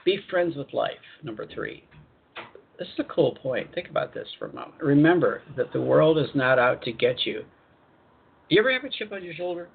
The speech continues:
Oh, most of us had a chip on our shoulder from time to time. I use that expression, chip on your shoulder. "Oh, they're out to get me. Oh, yeah, yeah. The world's out to get me. Look what happened today.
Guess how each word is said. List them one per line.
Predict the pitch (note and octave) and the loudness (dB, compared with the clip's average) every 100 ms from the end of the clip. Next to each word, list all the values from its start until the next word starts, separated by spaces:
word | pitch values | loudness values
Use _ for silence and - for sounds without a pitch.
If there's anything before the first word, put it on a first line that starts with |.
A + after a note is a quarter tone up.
| _ - | _ -14
Oh, | G#3 | -12
most | F#3 G3+ - | -8 -10 -10
of | C#3 | -14
us | A#2+ | -10
had | C3+ A2 | -8 -8
a | |
chip | - C3+ - | -6 -6 -6
on | A2+ | -8
our | A2+ | -8
shoulder | - - A#2 | -6 -6 -8
from | A#2+ - | -14 -8
time | A#2 A2+ | -6 -6
to | A2 | -6
time. | C3+ A2+ B2 | -4 -2 0
I | |
use | C#3+ C#3 | 0 0
that | C3 A#2+ | 0 -2
expression, | - - C3 - B2+ - - - - - - | -4 2 2 2 -8 -14 -14 -14 -16 -6 0
chip | D#3 | 2
on | D3 | 2
your | B2 | 0
shoulder. | A#2+ D2+ D#2+ D#2 | 0 0 4 6
"Oh, | D2 | 4
they're | C2 | 2
out | B1 B1 | -4 -6
to | - | -12
get | - - - | -10 -12 -12
me. | - - | -6 -2
Oh, | - D#3+ D3+ D3 C#2 | 0 2 2 2 0
yeah, | - - - - - | -2 -6 -10 -10 -8
yeah. | C#3+ | -4
The | F3+ | 2
world's | F#3 F#3 F3 | 4 4 4
out | C#3+ D3 | 0 -2
to | |
get | C#3+ B2+ | -8 -8
me. | - E3+ | -6 -6
Look | G3 F#3+ | -4 0
what | D3+ | 0
happened | C#3+ C3 C3+ | 0 -2 -6
today. | B2+ C3+ - | -10 -8 -6